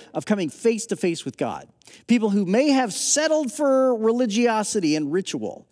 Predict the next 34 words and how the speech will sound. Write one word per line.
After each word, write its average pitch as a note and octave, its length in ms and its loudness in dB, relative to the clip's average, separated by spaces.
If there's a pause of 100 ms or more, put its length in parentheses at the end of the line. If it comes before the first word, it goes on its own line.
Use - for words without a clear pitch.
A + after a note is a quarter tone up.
(400)
and C#3+ 140 -4
who D#3 120 0
now D#3 200 0
encounter D3 600 -6
God B2+ 340 -4
face A2+ 280 -6
to G2+ 100 -16
face. - 460 -12 (320)
And D3+ 100 -4
we're D#3 120 -2
asking, E3+ 360 -4
what D#3+ 120 0
does F#3 100 -4
that F3+ 160 -2
mean F#3 140 -2
for F3 160 -6
our G#3+ 180 -2
lives? - 440 -10 (300)
Do C3+ 140 -2
we G#3+ 260 2
get D#3+ 200 -2
to - 140 -6
encounter C#3 440 -4
God? G#2 300 -10 (440)
And C#3+ 120 -2
the D3 160 -2
answer F3+ 200 -2
is A#2 220 -6 (240)
absolutely C#3+ 1000 -2
yes. - 460 -10 (400)
So C#3+ 220 -4
let's F3+ 260 0
pray - 280 0
together D3+ 300 -2